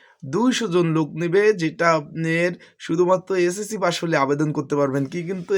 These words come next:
এখানে একটা ঘাপলা কি, এখানে একটু লেখা আছে, সকলে এটা নিয়ে দ্বিধাদ্বন্দ্বে আছেন যে ভাই, উপযুক্ত পদে নির্বাচিত যে প্রার্থী ঊননব্বই দিনের ভিত্তিতে শর্ত সাপেক্ষে চাকরি নিতে পারবে। সেই ক্ষেত্রে এই যে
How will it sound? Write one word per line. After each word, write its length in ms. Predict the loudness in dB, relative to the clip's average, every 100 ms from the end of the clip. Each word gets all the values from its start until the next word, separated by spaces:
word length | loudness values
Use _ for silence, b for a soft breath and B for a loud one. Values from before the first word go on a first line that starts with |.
| 2
এখানে 220 | 2 2 2
একটা 160 | 2 0
ঘাপলা 340 | 0 -2 2 2 2
কি, 100 | -4 -6 B B B -2
এখানে 220 | 0 0 -2
একটু 120 | 0 2
লেখা 260 | 2 2 4 2
আছে, 180 | 0 -4 -2
সকলে 240 | -2 -2 -2
এটা 120 | -2 -2
নিয়ে 140 | -2 -2
দ্বিধাদ্বন্দ্বে 460 | -2 0 0 0 0
আছেন 160 | 0 -4 -2
যে 60 | 2
ভাই, 140 | 4 2 B B B -6
উপযুক্ত 420 | -4 -6 -8 -6 -2
পদে 200 | 2 4 4 2
নির্বাচিত 400 | -2 -6 -6 -8 -6
যে 60 | -6 0
প্রার্থী 380 | 0 0 -4 -4 -6 b b -8
ঊননব্বই 540 | -2 0 0 0 4 4 4
দিনের 320 | -6 -4 -4 -2
ভিত্তিতে 380 | -4 -4 -6 -6 0
শর্ত 200 | -2 -2 -6
সাপেক্ষে 300 | -4 -4 -6
চাকরি 200 | -6 -6 -6
নিতে 140 | -2 -2
পারবে। 240 | 0 2 2 0 B -8
সেই 140 | -4 -4
ক্ষেত্রে 220 | -4 2 2
এই 80 |
যে 40 | 2